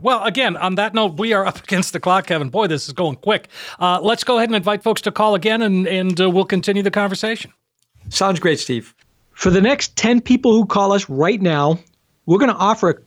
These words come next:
Speaker 2: complimentary financial review of your entire financial and retirement plan.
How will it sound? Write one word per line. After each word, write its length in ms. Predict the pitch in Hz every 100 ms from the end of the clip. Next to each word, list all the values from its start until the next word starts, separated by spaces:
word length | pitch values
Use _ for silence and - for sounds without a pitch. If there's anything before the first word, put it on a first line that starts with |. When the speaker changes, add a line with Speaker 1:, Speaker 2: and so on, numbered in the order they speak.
| -
Speaker 2:
complimentary 800 | 208 262 269 202 160 151 156 160
financial 480 | - 180 190 233 185
review 280 | 151 143 156
of 80 | 151
your 180 | 160 156
entire 640 | 147 - 233 240 170 160
financial 560 | - 165 180 196 190
and 160 | 196 180
retirement 480 | 202 160 175 156 135
plan. 380 | 135 120 113